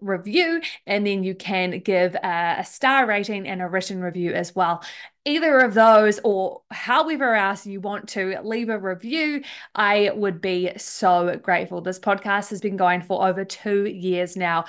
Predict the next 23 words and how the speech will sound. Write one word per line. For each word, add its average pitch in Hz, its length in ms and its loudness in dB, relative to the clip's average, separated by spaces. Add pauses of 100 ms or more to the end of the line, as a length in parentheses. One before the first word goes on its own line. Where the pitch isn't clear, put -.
(180)
growing 202 800 2
with 190 320 0
each 214 320 -4
week, 196 500 -2 (220)
and 196 260 0
it 202 140 0
is 190 140 2
a 190 100 0
massive 190 560 0
passion 185 540 -2
and 185 280 -4
dedication 226 600 -4
of 196 80 -6
mine 180 300 -4
to 190 180 -4
keep 208 400 -10
it 214 160 -10
growing, 185 360 -2
keep 214 220 -8
it 233 80 -10
getting 202 280 -4
in 190 280 -6
the 180 220 -6